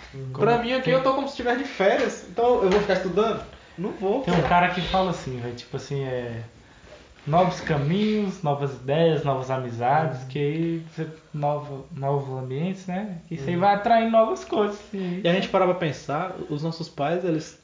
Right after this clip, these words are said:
Speaker 2: têm tudo que tem hoje porque eles não tinham esse, essa
Speaker 1: Opção.
Speaker 2: folga que a gente tem.
Speaker 1: Sim, essa opção.
Speaker 2: Então, meu pai, ele, no caso meu pai, ele, ele não tinha,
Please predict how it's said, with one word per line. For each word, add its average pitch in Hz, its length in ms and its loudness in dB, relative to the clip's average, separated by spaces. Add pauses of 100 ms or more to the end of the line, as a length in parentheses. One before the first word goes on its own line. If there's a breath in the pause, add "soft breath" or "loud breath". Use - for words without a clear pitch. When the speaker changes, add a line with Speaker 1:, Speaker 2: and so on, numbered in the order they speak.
Speaker 2:
têm 196 200 -4
tudo 143 280 -4
que - 60 -16
tem 131 180 -6
hoje 143 260 -4
porque 196 240 -10
eles 233 160 -6
não 269 120 -6
tinham 294 400 -8 (300)
esse, 151 280 -4
essa 147 180 -2
Speaker 1:
Opção. 131 140 -8 (120)
Speaker 2:
folga 160 200 4
que 151 80 0
a - 20 2
gente 143 220 -4
tem. 120 260 -6 (120)
Speaker 1:
Sim, 131 200 -12
essa 131 160 -12
opção. 131 400 -14 (120)
Speaker 2:
Então, 151 120 -10
meu 175 120 0
pai, 214 300 0
ele, 269 460 -4 (100)
no 170 180 -2
caso 180 180 -2
meu 180 120 -2
pai, 185 240 2
ele, 226 260 -4
ele 202 100 0
não 262 120 -4
tinha, 262 520 -4